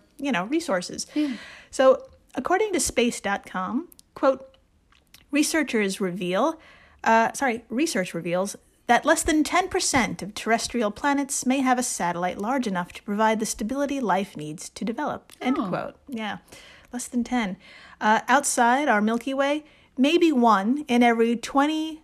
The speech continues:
Speaker 1: solar systems, ten to twenty solar systems, may be home to a similar moon, a moon created by collision, forms a size that's not too big or too small,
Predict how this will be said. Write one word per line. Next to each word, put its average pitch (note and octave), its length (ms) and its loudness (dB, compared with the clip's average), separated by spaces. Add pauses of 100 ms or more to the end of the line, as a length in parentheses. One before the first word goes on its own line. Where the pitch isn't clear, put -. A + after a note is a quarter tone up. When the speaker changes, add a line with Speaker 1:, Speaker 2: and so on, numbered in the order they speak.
(280)
Speaker 1:
solar A#3 320 0
systems, F#3+ 500 -6
ten D#4+ 220 -2
to D4 80 0
twenty F#3 260 -6
solar F3 300 -4
systems, F#3+ 460 -8 (340)
may C4+ 200 4
be D4+ 180 2
home G#3 400 0
to G#3+ 160 -2
a G#3+ 100 2
similar C4 460 2
moon, F3 400 -8 (160)
a F#3 100 -6
moon G3+ 240 -2
created G3 460 -2
by F#3 500 0
collision, C#4+ 920 2
forms F#3 440 -4
a F3+ 60 -8
size G3+ 400 2
that's F3+ 200 -6
not F#3+ 220 -4
too - 120 -12
big C4+ 360 -2
or F3 80 -2
too - 160 -12
small, B3+ 460 2